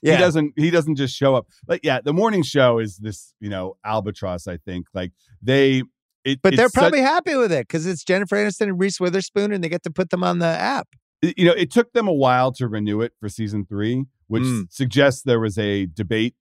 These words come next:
Speaker 2: internally or they had trouble getting the deals done. They're now on a new showrunner for season three. Like,
Speaker 1: Oh.
Speaker 2: they kn-, they know there are problems with that show. But again, you're s-, like what, what you said, it's Reese Witherspoon, Jennifer Aniston. It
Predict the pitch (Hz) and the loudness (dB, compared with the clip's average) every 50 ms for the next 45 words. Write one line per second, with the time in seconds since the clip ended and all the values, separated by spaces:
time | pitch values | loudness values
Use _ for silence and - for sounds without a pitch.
0 | _ - 113 110 98 - 127 123 131 131 131 135 135 131 110 107 107 107 101 104 | _ -4 -4 -4 -2 0 2 2 2 2 2 2 2 2 2 2 2 2 0 0
1 | 104 92 - - 110 98 107 98 107 101 104 101 98 90 90 123 135 135 135 113 | 0 -2 -2 -2 0 0 0 0 2 2 2 2 2 0 2 2 2 2 0 0
2 | - 139 127 127 127 127 123 - _ _ _ - - - 110 113 113 117 117 117 | 2 4 4 4 4 2 0 -2 _ _ _ -12 -6 -4 -2 0 2 2 2 4
3 | 117 113 110 104 101 92 92 98 113 127 131 123 - - - 120 113 123 127 131 | 2 2 0 -2 -2 -2 0 2 4 4 2 2 0 -2 0 0 2 2 2 2
4 | 131 135 135 135 135 127 - 131 - - 135 120 113 127 117 - 123 131 135 135 | 2 2 0 0 -2 -4 -8 -8 -4 -4 -4 -2 -2 -2 -4 -2 0 2 4 4
5 | 131 127 123 117 110 104 104 95 110 107 107 110 113 110 196 226 240 233 196 - | 4 2 2 2 2 0 0 0 0 2 4 4 4 4 4 4 4 4 2 0
6 | - 143 139 160 185 202 196 190 185 175 170 147 143 131 123 113 110 98 - _ | -2 0 2 2 2 4 4 4 6 6 4 4 4 2 2 2 0 -2 -6 _
7 | _ _ - 113 107 110 107 117 123 123 123 - 135 - - 143 143 - - - | _ _ -4 -2 0 0 -2 -2 -4 -4 -4 -6 -8 -8 -8 -8 -8 -8 -6 -4
8 | 165 160 160 160 - _ _ 143 127 - 101 - 147 143 139 131 - _ _ _ | -2 -2 -2 -4 -8 _ _ -20 -20 -14 -2 2 4 4 4 2 -2 _ _ _
9 | _ _ _ - 127 123 131 175 180 147 123 110 104 113 113 - - - 117 110 | _ _ _ -6 -4 -2 2 2 2 2 2 2 0 -2 -2 -4 -4 -4 -4 -4
10 | - 143 143 - 127 123 135 127 - 185 131 95 85 _ _ _ _ 107 - - | -4 -4 -4 -2 -2 -2 -2 -2 0 0 0 0 -2 _ _ _ _ -8 -8 -4
11 | 95 117 131 135 - 135 131 127 135 127 - - 139 139 143 139 127 - 123 117 | -2 -2 -2 0 0 0 0 0 0 -2 0 0 2 2 4 2 2 2 0 0
12 | 123 117 143 127 113 113 117 120 117 - - 131 127 131 135 127 - _ _ - | 0 -2 -4 -4 -2 0 0 0 -2 -2 -2 -2 0 0 -2 -2 -6 _ _ -20
13 | - _ - 113 113 - | -14 _ -2 0 0 0